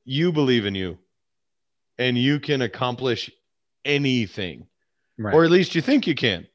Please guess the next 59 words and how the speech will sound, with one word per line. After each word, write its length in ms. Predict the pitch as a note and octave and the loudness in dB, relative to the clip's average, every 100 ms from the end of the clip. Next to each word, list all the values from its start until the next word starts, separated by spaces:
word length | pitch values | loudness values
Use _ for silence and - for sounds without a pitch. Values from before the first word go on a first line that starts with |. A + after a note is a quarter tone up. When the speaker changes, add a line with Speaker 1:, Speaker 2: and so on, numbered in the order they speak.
| _ | _
Speaker 2:
At 60 | C#3 | -4
least 180 | F#3 D3+ | -2 0
you 60 | |
think 100 | D3+ | 2
Speaker 1:
And 80 | D3+ | 2
Speaker 2:
you 60 | D3 | 4
can, 100 | F3 | 4
Speaker 1:
usually 220 | E3+ E3+ | 4 2
when 80 | D#3 | 4
Speaker 2:
and 60 | |
Speaker 1:
you 60 | D3 | 2
Speaker 2:
you're 80 | C3 | 2
Speaker 1:
fall 100 | B2+ | 2
Speaker 2:
willing 140 | B2+ | 2
Speaker 1:
on 40 | C#3+ | 0
Speaker 2:
to 60 | |
Speaker 1:
your 20 | G2+ | 0
Speaker 2:
try. 220 | G2+ G#2+ | 0 -2
Speaker 1:
face, 180 | - - _ _ _ | -8 -20 _ _ _
Speaker 2:
Yeah. 140 | G2+ F2+ _ _ _ _ _ _ _ _ | -14 -14 _ _ _ _ _ _ _ _
Speaker 1:
a 80 | B2+ | -2
respective 600 | B2 A2+ - B2+ D3 C3+ | 0 0 0 -2 -2 -4
wife, 380 | A2+ G2 G#2+ - _ - | -2 -2 -2 -8 _ -6
it'll 160 | A#2 | -4
go, 400 | G#2+ G#2 F#2+ F2+ - | -2 -2 -4 -8 -14
"Well, 340 | - G2+ B2+ C#3+ | -6 -2 0 0
honey, 260 | C#3 D3 | -2 -2
you 140 | C#3 G#2 | -4 -2
gave 220 | A2 A#2+ | 0 0
it 60 | A#2 | -2
a 40 | |
best 220 | G#2 G#2 | -4 -6
shot. 280 | - F2 - | -6 -10 -10
Come 140 | B2 | -6
on, 120 | A#2 G2+ | -4 -2
I'll 120 | G#2+ | -2
help 220 | A#2+ B2+ | -2 -2
you 140 | E3+ B2+ | 0 0
up 180 | A#2 - _ | 0 -6 _
and 200 | G#2 G#2 | -10 -6
let's 160 | G#2 G#2 | -6 -6
figure 360 | A#2 A2 G#2+ G#2 | -6 -6 -2 -2
out 120 | G#2 | -2
another 280 | G#2 G2 G2 | -4 -6 -4
way 180 | G2 G2 | -4 -4
together." 720 | - C#3 A#2+ E3 F3+ A2+ - _ _ _ _ _ | -10 -10 -2 0 0 -2 -6 _ _ _ _ _
Speaker 2:
Right. 200 | G2+ F#2 - - | -10 -10 -14 -2
Speaker 1:
Now 140 | D3 | 2
you 180 | G3+ G3 | 2 2
get 180 | E3+ E3+ | 2 -2
to 60 | D#3+ | -2
be 180 | D3 | -4
supportive 520 | C#3 D3 A#2 C#3+ D3 C3 | -2 -6 -2 0 0 0
of 140 | A#2+ | -2
him 280 | A2+ B2+ B2+ - | -2 -4 -6 -10
i-, 100 | B2 - | -12 -6
in 160 | A2+ | -4
his 180 | A2 G#2+ | -4 -6
triumphs 460 | - B2 B2 B2+ | -4 -2 -2 -4